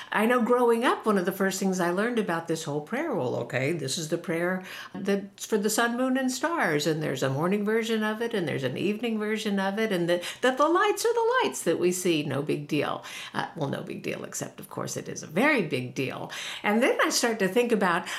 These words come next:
wow, well, light is really cool. It's the first thing at the book of Genesis that God speaks into being, "Let there be light." And then, but as you read further into that first chapter of Genesis,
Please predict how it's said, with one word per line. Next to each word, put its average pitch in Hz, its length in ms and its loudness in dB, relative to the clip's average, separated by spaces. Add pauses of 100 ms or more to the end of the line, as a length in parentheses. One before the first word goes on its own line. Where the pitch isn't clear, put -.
wow, - 480 2
well, 170 140 0
light 208 280 2
is 208 160 4
really 185 280 0
cool. 190 320 2
It's - 160 -6
the 190 120 -4
first 262 640 0
thing 214 340 0
at 165 140 -4
the 175 60 -2
book 196 260 -4
of 185 100 -6
Genesis 175 720 -4
that - 220 -10
God 180 300 -2
speaks - 640 -4
into 185 380 -2
being, 156 360 -2
"Let 151 520 -4
there 185 220 -2
be 160 220 -2
light." 143 480 -4 (560)
And 185 200 -4
then, 269 540 0 (260)
but 262 100 0
as 247 220 0
you 233 60 -2
read 285 260 0
further 262 380 -2
into 202 200 -2
that - 240 -4
first 185 260 -2
chapter 185 340 -4
of 156 80 -4
Genesis, 185 600 -2